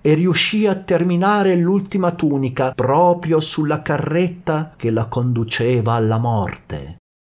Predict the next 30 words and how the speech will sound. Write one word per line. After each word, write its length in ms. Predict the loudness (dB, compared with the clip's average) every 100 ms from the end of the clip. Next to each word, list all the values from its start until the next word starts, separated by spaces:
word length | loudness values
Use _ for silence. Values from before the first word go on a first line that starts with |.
| _ -6
Proprio 400 | 0 2 2 0
in 60 |
quel 180 | 2 0
momento 760 | 0 0 0 -2 -2 -4 -6 -18 -4
comparvero 760 | 0 0 2 2 2 2 2
gli 140 | 2 2
undici 440 | 0 0 -2 -2
cigni 600 | 0 0 0 0 -2 -4
che 180 | -4 -2
circondarono 880 | 0 0 0 0 2 2 2 2 2
la 100 | 2
principessa. 880 | 2 -2 -2 0 0 0 -2 -4 -6 -2
Lei 360 | 2 2 2 -4 -14
fu 260 | -6 -2 0
veloce 560 | 2 2 2 0 -2
a 160 | 0 0
gettare 460 | 2 0 2 2 2
una 140 | 0
tunica 460 | 0 0 2 2 -2
addosso 440 | 0 2 2 2
a 60 | 0
ciascuno 420 | 0 0 0 0
di 100 | 2
loro. 360 | 2 2 0 -4 _ 0
In 140 | 2
un 180 | 4 2
baleno 500 | 4 4 4 4 0 0
i 120 | 0
grandi 360 | 4 4 4
uccelli 580 | 2 2 0 2 0 0